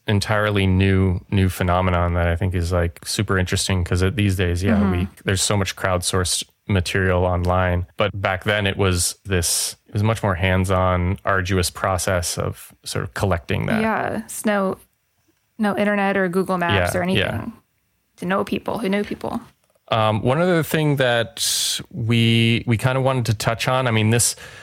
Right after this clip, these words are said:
Speaker 1: you know, this phenomenon of people traveling on the hippie trail and all these Westerners heading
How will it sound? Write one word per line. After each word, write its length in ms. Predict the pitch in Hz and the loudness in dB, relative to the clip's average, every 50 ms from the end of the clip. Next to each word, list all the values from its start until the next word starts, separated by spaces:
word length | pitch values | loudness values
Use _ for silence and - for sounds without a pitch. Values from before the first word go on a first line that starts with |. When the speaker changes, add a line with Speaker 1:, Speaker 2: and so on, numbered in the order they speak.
| - - - _ - | -20 -20 -16 _ -2
Speaker 1:
you 80 | 117 | 0
know, 80 | 110 107 | 2 2
this 180 | 110 131 - - | 2 0 0 0
phenomenon 640 | - 151 135 120 110 113 113 120 117 113 110 107 | 0 0 2 2 2 2 2 2 2 2 2 2
of 280 | 107 101 95 - - - | 2 2 0 -2 -6 -6
people 600 | - - 110 - 113 107 104 104 101 98 92 - - _ - | -4 -2 -2 0 2 2 2 2 2 0 -2 -6 -12 _ -8
traveling 440 | - - 101 98 98 101 101 98 98 | -4 -2 0 0 2 2 2 2 2
on 120 | 98 95 | 2 2
the 60 | 95 92 | 4 2
hippie 280 | 123 156 - 139 123 | 2 2 2 -2 -2
trail 560 | - - - 127 120 113 113 110 107 107 - - | -2 0 0 2 2 2 2 2 2 0 0 0
and 380 | 110 104 98 95 95 95 92 - - - - | 0 0 2 2 2 2 0 -2 -6 -6 -2
all 140 | 101 101 | -2 0
these 260 | 101 104 95 92 - - | 2 2 0 0 0 0
Westerners 640 | 104 104 104 - - 107 101 101 95 98 95 92 | 0 0 0 0 0 0 2 2 2 2 0 0
heading 600 | - - - 107 98 98 95 95 95 95 95 - | -2 -2 -2 0 0 2 2 2 2 2 0 -2